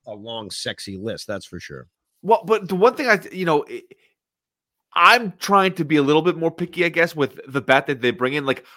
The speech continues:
Speaker 2: I like Whit Merrifield. I like Tim Anderson as far as bounce backs,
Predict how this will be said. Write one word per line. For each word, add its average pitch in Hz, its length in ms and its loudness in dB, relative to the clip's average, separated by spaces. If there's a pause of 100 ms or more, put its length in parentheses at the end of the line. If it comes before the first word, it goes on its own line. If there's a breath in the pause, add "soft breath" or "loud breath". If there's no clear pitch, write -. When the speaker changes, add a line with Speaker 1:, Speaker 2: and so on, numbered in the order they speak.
(160 soft breath)
Speaker 2:
I 170 140 6
like 165 280 6
Whit 156 180 -2
Merrifield. 139 640 -2
I 147 140 2
like 165 220 0
Tim 147 200 -6
Anderson 143 380 -8
as 120 100 -8
far 135 160 0
as 113 80 -4
bounce 123 400 -4
backs, 185 400 -6